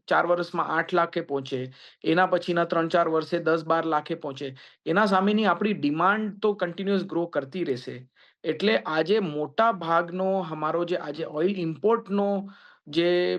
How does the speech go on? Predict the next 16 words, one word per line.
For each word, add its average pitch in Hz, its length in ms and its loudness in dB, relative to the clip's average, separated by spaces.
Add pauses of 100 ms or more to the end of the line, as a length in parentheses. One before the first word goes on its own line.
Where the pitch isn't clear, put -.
(180)
અ, 147 280 -2
એક 165 120 -2
ડિપેન્ડન્સ 196 540 2
છે, 127 280 -4 (440)
એ 233 300 4 (420)
એકદમથી 214 560 2
બહુ 196 280 2
ઘટી 214 340 -2
નહીં 175 180 2
શકે. 143 300 -8
એવું 175 380 0
નથી 196 220 2
લાગતું 185 420 0
કે 190 360 -2 (280)
આજે 165 240 2
અમે 180 480 -2